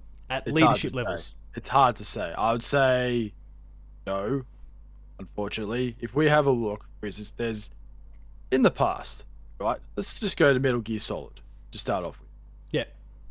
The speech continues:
Speaker 2: Kojima did that from whatever it was, the first one till five. Then he left,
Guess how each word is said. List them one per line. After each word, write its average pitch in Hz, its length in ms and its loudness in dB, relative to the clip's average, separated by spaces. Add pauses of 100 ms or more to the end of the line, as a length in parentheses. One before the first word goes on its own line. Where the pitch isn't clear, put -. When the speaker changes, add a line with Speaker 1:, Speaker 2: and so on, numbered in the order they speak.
Speaker 2:
Kojima 185 380 4
did 143 220 4
that 120 220 4
from 104 540 0 (220)
whatever 127 260 4
it 113 60 0
was, 92 200 -2
the - 60 -16
first 160 320 4
one 147 200 6
till 113 440 0 (340)
five. 95 360 2 (680)
Then 127 140 0
he 190 80 8
left, 131 440 2